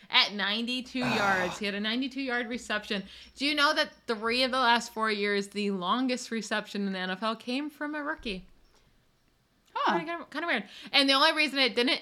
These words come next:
Speaker 2: The more you
Speaker 1: in
Speaker 2: know.
Speaker 1: the one year it didn't was twenty eighteen. It's 'cause, uh, Juju put up a ninety-seven yard reception in both twenty seventeen and twenty eighteen,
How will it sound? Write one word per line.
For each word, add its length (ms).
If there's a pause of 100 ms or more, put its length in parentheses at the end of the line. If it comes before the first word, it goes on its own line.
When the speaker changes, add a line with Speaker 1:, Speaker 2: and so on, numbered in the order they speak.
Speaker 2:
The 160
more 340
you 220
Speaker 1:
in 160
Speaker 2:
know. 180
Speaker 1:
the 60
one 260
year 180
it 120
didn't 220
was 140
twenty 280
eighteen. 320
It's 100
'cause, 320
uh, 400 (140)
Juju 580 (540)
put 160
up 100
a 80
ninety-seven 680
yard 180
reception 480
in 80
both 340
twenty 200
seventeen 480
and 100
twenty 240
eighteen, 400